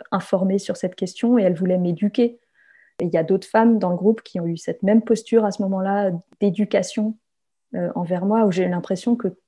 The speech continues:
tout ce qu'elles avaient à me dire, c'était, euh, « Attention, ma petite, tu dis quelque chose d'interdit, là. » Il y a une femme, euh, une seule qui a appuyé un de mes arguments, mais on lui a coupé la parole, en gros.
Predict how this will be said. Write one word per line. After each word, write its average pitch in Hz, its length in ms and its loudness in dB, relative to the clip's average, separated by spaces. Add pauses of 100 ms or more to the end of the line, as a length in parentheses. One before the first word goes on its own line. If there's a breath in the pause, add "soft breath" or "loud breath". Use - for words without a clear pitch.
(180)
tout - 100 -10
ce - 60 -14
qu'elles 202 200 0
avaient 190 140 4
à 185 80 -2
me 185 80 -2
dire, 240 300 2
c'était, 208 380 -4
euh, « 180 60 -4 (400 loud breath)
Attention, 185 420 -6
ma 196 120 0
petite, - 280 -10
tu - 120 -12
dis 175 100 -10
quelque 175 220 -4
chose 196 180 -2
d'interdit, 196 440 -2
là. » 180 100 -2 (920)
Il 170 60 -6
y - 20 -8
a 180 200 -10
une 247 220 10
femme, 208 480 0
euh, 185 180 -4
une 208 140 2
seule 202 260 0
qui - 80 -4
a 175 60 -2
appuyé 185 280 -6
un 180 80 -4
de 175 60 -2
mes 175 160 -2
arguments, 190 460 -2
mais 202 120 0
on 170 60 -10
lui 175 140 -4
a 175 40 -6
coupé - 240 -2
la 170 120 0
parole, 185 320 0
en 175 80 -6
gros. 175 240 -10